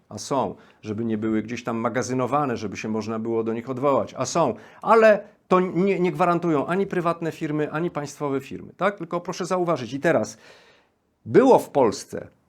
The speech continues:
wszystko w rękach państwowych. I co? I gucio. System się rozsypał, tak? A ludzie dalej wierzą, że jeżeli będzie w państwowych rękach, to będzie super wydajne i tak dalej, i tak dalej.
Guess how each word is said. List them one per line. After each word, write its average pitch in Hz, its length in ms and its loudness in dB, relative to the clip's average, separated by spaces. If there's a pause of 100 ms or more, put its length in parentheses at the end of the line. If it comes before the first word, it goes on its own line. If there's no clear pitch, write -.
(100)
wszystko - 600 0
w 135 60 -2
rękach 147 380 -4
państwowych. - 800 -10 (100)
I 151 120 -4
co? 123 400 -4 (1200)
I 196 80 -4
gucio. - 420 2 (760)
System 208 320 0
się 233 140 2
rozsypał, 240 600 -4
tak? 226 280 -2 (240)
A 160 100 6
ludzie 185 300 6
dalej 196 460 4
wierzą, 123 540 0 (220)
że 156 200 0
jeżeli 160 360 2
będzie 143 340 0
w - 180 -14
państwowych 143 800 -2
rękach, 151 480 -4 (220)
to 147 120 2
będzie 135 300 0
super 139 400 -4
wydajne 113 480 -2
i 101 60 -8
tak 92 200 -8
dalej, 92 260 -8
i 90 40 -14
tak 87 220 -16
dalej. - 260 -20